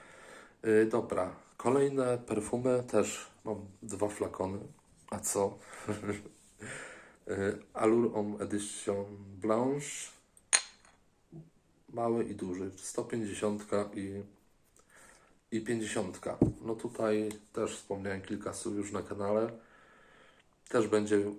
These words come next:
większa recenzja, głębsza o nich na właśnie okres wiosenny, bo te perfumy jak najbardziej dla mnie pasują na okres właśnie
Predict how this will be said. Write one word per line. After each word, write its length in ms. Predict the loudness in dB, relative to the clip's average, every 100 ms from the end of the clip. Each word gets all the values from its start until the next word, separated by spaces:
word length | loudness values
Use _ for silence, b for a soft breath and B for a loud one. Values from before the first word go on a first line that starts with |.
| -10
większa 480 | -6 0 0 0 0
recenzja, 540 | 0 0 -4 0 0 2
głębsza 580 | 4 4 2 2 2
o 100 | 2
nich 300 | -2 -2 -4
na 200 | -2 0
właśnie 360 | 0 -2 -2 -4
okres 360 | -4 0 -2 -2
wiosenny, 500 | -6 -4 -4 -2 0
bo 120 | 0
te 160 | 2 0
perfumy 420 | 0 -4 -6 -4
jak 160 | -4
najbardziej 540 | -2 0 0 2 -2 -2
dla 340 | -4 -2 0
mnie 140 | 0 -2
pasują 420 | -4 -2 -4 -4
na 120 | -6
okres 460 | -8 -8 -2 0 0
właśnie 380 | -2 -2 -6